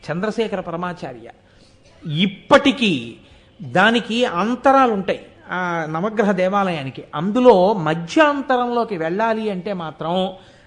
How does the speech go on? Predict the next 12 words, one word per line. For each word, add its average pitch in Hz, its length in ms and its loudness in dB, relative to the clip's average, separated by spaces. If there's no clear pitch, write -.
పట్టుబట్ట 277 600 0
కట్టుకుని 233 600 -2
పైన 214 400 -4
చొక్కా 220 340 -2
బనీను 220 540 0
లేకుండా 202 580 -2
ఉత్తరీయం 226 680 -4
వేసుకున్న 208 420 -2
వాళ్ళని 180 360 -4
తప్ప 185 320 -4
లోపలికి 170 380 -4
పంపించరు. 147 640 -16